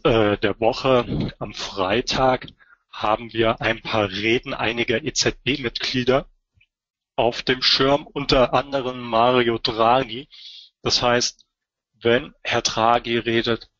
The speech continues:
sollte man am besten keine neuen Positionen eingehen,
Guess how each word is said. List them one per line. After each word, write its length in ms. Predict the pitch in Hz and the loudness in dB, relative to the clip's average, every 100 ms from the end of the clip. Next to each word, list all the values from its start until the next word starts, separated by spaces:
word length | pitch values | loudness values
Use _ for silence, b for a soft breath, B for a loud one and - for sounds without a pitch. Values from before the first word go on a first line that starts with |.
| _ _ | _ _
sollte 320 | - 139 135 143 | -2 0 2 0
man 200 | 123 117 | -2 -4
am 180 | 113 | -6
besten 480 | 127 117 - - 123 _ _ _ - | -2 -2 -2 -8 -18 _ _ _ -4
keine 420 | - 123 135 139 | 0 2 0 0
neuen 340 | 123 120 127 | -4 -4 -4
Positionen 800 | - 120 - 117 - 117 117 131 | -4 -2 -2 0 0 0 -2 -4
eingehen, 760 | 131 127 120 117 120 120 113 | -2 -2 -2 -4 -4 -4 -8